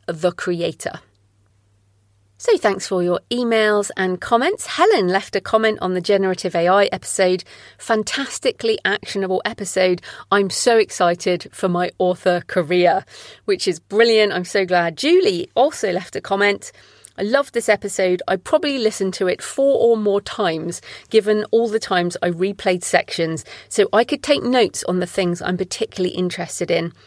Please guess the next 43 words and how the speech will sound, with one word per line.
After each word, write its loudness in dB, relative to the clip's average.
I'm 2
actually -2
very 2
encouraged 0
by 2
all -2
the 0
things -2
you -6
shared 0
and -2
grateful 2
you're 4
at 0
the -6
forefront 0
testing -4
things -2
and -4
then -2
sharing 2
with, -2
with 0
us 0
as 2
I 4
get 2
ready 2
to -2
redo 2
and 0
relaunch 0
old 4
and -2
new 0
books 0
using -6
A 0
I 0
tools." -8
Again, 2
really 2
pleased -2